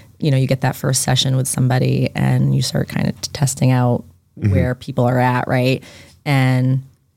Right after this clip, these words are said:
Speaker 1: people are, and even people that have been working out a lot, or they do consistently move, which is great.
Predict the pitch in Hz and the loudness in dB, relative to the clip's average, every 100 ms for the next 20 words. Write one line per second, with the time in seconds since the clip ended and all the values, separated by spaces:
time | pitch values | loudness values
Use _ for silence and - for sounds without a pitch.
0 | _ _ _ _ _ _ _ - 170 165 | _ _ _ _ _ _ _ -2 0 2
1 | 160 - 180 214 254 247 247 214 185 151 | 0 0 0 2 0 0 -2 0 0 -2
2 | 190 208 185 170 165 160 160 - 220 202 | -2 -2 0 0 -2 -2 -4 0 0 2
3 | 127 123 123 - 156 147 151 139 151 151 | 0 0 -2 0 2 2 0 -2 -2 0
4 | 156 151 - 160 165 - 160 165 151 135 | 0 -2 -4 -2 -2 -2 0 2 2 2
5 | 143 160 151 147 - 147 139 160 | 2 0 -2 -6 -4 -2 0 0